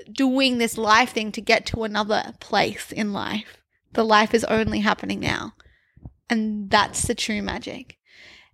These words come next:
Very, very, very exciting. One last thing I think which, which was really interesting with one of the interviews, and I thought it was an interesting way to think about it.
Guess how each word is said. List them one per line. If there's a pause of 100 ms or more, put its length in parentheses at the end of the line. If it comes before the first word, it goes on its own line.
(340)
Very,
very,
very
exciting.
One
last
thing
I
think
which,
which
was
really
interesting
with
one
of
the
interviews,
and
I
thought
it
was (100)
an
interesting
way
to
think
about
it.